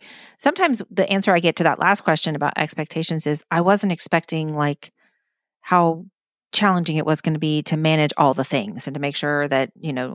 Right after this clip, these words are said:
I can cook dinner, but is it all gonna come out at the same time? And, <laughs> you know, when do I do the laundry? And when do I," so it's always helpful, I think, uh, for h-, listeners to hear whatever stage the woman is in about different systems that you've implemented over the years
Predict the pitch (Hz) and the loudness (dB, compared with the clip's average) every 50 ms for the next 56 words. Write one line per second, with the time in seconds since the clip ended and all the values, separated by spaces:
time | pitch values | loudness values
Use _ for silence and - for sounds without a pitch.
0 | - _ 147 139 - - 170 - - 233 226 - - 156 156 151 151 160 151 147 | -8 _ -6 -6 -6 -8 -8 0 0 0 2 2 0 0 0 0 0 0 0 0
1 | 143 - 151 147 135 139 160 156 135 131 - - 151 143 123 131 117 101 - 127 | 0 2 2 4 4 4 2 0 -4 -4 -6 -6 -4 -2 -2 -2 -2 -4 -8 -8
2 | - - 120 113 - - 202 196 165 147 135 - 78 80 - 98 - 262 180 - | -6 -6 -6 -6 -4 -2 0 0 0 0 -2 -2 -4 -6 -8 0 0 0 0 0
3 | - - - _ _ _ _ _ 226 - - - - _ - 185 220 247 254 262 | -8 -16 -20 _ _ _ _ _ -8 -8 -8 -14 -14 _ 2 2 2 4 4 4
4 | 233 233 220 233 226 196 175 156 175 220 226 202 180 165 151 147 139 147 160 175 | 4 4 4 4 4 4 2 4 4 4 4 4 4 2 2 2 0 -2 -2 -2
5 | 185 202 208 190 170 - - - - - - - - _ - - 240 220 208 202 | -2 0 0 0 0 -2 -4 -12 -14 -14 -16 -16 -16 _ 0 2 4 6 6 6
6 | 196 - - 208 - - - 233 269 262 240 - - - - - - 196 185 185 | 4 2 0 -2 -2 0 0 2 2 2 0 0 -2 -4 -4 -2 -2 -2 -2 -2
7 | - - - 165 - - _ - _ - 160 139 147 165 - _ 185 175 160 165 | -4 -6 -8 -8 -10 -14 _ -10 _ -4 -4 -4 -4 -6 -6 _ -4 -4 -4 -4
8 | - - _ _ _ 175 175 190 - - 202 185 185 175 - - - 165 - - | -8 -14 _ _ _ -2 -2 -2 -2 0 -2 -2 -2 -4 -6 -8 -12 -14 -8 -4
9 | 180 175 165 160 156 156 160 175 170 196 269 - 226 - - 160 147 156 - - | -2 -2 0 -2 -4 -6 -4 -2 -2 -2 0 0 -2 -2 -2 -4 -4 -4 -6 -8
10 | 160 151 156 160 151 151 147 147 147 147 - 151 147 143 147 143 147 - - _ | -8 -6 -6 -6 -6 -6 -8 -8 -10 -8 -8 -8 -8 -6 -8 -10 -12 -16 -18 _
11 | _ - - _ _ - - 180 - _ - 175 170 160 - - 180 165 - - | _ -20 -20 _ _ -20 -18 -18 -12 _ 0 0 2 2 0 0 -2 -2 -2 -4
12 | - - - 170 - - 160 156 - 160 - - 151 147 - 156 151 143 156 156 | -6 -4 -4 -4 -2 -4 -6 -2 -2 -2 -2 -2 -4 -4 -4 -6 -6 -6 -6 -4
13 | 151 147 151 147 151 143 143 - 151 147 151 156 127 - - - - - | -4 -2 -2 -2 -4 -4 -4 -4 -6 -4 -4 -2 -2 -2 -2 -2 -4 -8